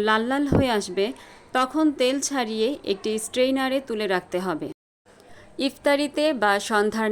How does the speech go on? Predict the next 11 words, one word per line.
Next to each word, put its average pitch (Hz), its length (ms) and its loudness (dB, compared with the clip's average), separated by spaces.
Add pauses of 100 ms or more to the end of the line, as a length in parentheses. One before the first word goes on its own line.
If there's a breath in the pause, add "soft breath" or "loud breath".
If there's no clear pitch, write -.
নাস্তা 208 300 0 (100)
হিসেবে 240 380 -2 (500 loud breath)
আলুর 254 300 2
চপের 285 300 2 (140)
এই 208 160 4
রেসিপিটা 220 520 -2 (480 loud breath)
আপনারা 214 320 4 (140)
ঘরে 220 320 4
বসে 269 260 2 (140)
সহজেই 247 500 2
বানিয়ে 202 280 6